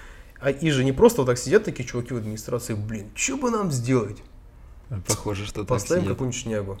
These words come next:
Speaker 2: Да.
Speaker 1: Нет, поверьте, там лучшие люди лавочку поставят.
Speaker 2: Вот, и про делиняторы-то что? Вот они стояли, у нас же как, их обосновали, почему установить, для того, чтобы разделить потоки, чтобы люди не пересекали двойную сплошную линию, правильно?
Speaker 1: Мгм.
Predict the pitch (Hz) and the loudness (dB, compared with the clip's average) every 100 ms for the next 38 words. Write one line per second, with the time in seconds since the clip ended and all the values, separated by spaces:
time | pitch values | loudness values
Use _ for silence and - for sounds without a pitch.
0 | - - 143 113 101 131 117 117 113 - | -14 0 2 4 4 0 -4 -6 -6 -2
1 | 113 131 131 113 107 120 - 120 113 107 | 0 0 0 -4 -2 -4 -4 -2 -2 -2
2 | 107 120 101 - 107 - 98 95 - - | 0 -2 -2 -6 -6 -4 -6 -6 -8 0
3 | 120 117 107 104 117 113 120 135 131 117 | 4 6 4 2 4 4 4 6 4 4
4 | 101 - 92 - 98 92 - - - 113 | 2 0 0 2 4 4 0 -10 0 4
5 | 131 139 131 156 151 107 139 127 120 123 | 6 6 8 8 8 8 8 8 6 4
6 | - 113 - 92 110 120 135 120 104 - | 4 -2 0 0 0 2 4 4 2 -2
7 | - 107 95 113 110 113 185 139 113 113 | -8 -6 -8 -2 2 4 4 2 0 0
8 | 123 - 101 104 101 110 - 98 139 175 | 0 -2 -4 -2 -2 -2 -4 -2 2 2
9 | 175 - 107 110 135 139 101 101 - - | 0 -4 -4 -2 0 0 -2 -4 -4 2
10 | 143 131 104 101 117 143 - - 131 117 | 4 4 2 2 2 0 2 0 2 0
11 | 104 95 107 143 151 110 117 110 | 0 0 2 4 2 -2 -4 -6